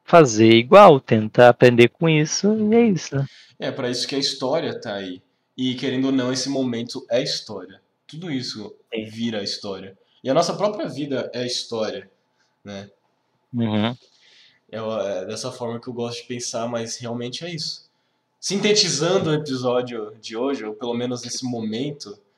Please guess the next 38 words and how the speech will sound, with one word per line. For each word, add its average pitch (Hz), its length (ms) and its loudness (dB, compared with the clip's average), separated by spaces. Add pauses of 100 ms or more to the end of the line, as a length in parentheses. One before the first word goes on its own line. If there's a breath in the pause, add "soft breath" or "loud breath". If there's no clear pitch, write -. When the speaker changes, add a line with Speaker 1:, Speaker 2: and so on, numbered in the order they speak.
(420)
Speaker 2:
de 107 260 -10
agora, 107 760 -4 (500)
que 131 420 -4
a - 20 -6
gente 135 240 -8
tem 143 80 -12
que 135 80 -14
ficar - 160 -12
mais 135 260 -6
ligado 131 680 -4 (760)
pras 117 280 -4
questões 120 1300 -8
do 113 80 -16
passado 117 800 -4
pra 127 160 -6
não 131 160 -6
repetir 135 440 -8
elas. 127 280 -4
Seria - 720 -10
isso? - 400 -10 (140)
Speaker 1:
Sim. 107 220 -6 (500)
Acho 131 300 6
que - 80 -20
sim, 135 280 0
cara. 110 380 0 (180)
Acho 127 300 -2
que - 120 0
é 135 100 8
isso, 123 520 0
porque 123 540 2
Speaker 2:
<laughs> - 880 -20
Speaker 1:
é, 127 240 8
no 147 100 0
geral 190 240 12
é 123 80 12
isso. 104 300 2
Vamos, 131 360 2
vamos, 127 420 2